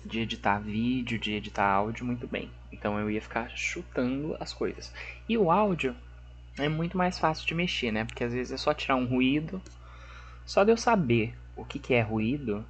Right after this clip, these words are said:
num áudio já é um avanço. Coisa que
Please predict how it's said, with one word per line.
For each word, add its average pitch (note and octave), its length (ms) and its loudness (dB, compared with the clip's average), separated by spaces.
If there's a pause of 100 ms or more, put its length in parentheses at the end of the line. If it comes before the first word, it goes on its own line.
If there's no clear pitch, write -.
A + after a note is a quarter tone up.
(460)
num A2 220 0
áudio A2 340 2
já A2+ 220 2
é A#2+ 120 4
um C#3 120 0
avanço. G2+ 540 -2
Coisa C3 240 2
que C3+ 180 -2